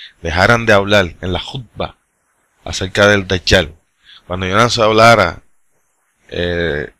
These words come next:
estuviéramos certeza de que el tiempo estaba cerca. La ausencia de la khutbah en el mimbar acerca del Dajjal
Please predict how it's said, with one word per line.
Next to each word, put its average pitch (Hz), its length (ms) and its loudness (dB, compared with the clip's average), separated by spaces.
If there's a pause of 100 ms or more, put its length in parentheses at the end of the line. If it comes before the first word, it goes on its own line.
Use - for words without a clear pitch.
(520)
estuviéramos 107 640 -2
certeza 113 440 0
de 95 140 2
que 87 80 -8
el 87 100 -10
tiempo 98 220 -10
estaba 87 300 -4
cerca. - 420 -14 (1040)
La 95 100 -2
ausencia 101 760 0
de 98 100 0
la 90 140 0
khutbah 104 760 -8 (200)
en 107 120 -2
el 95 140 0
mimbar 92 680 -2 (720)
acerca 101 420 -2
del 101 220 -2
Dajjal 139 460 -2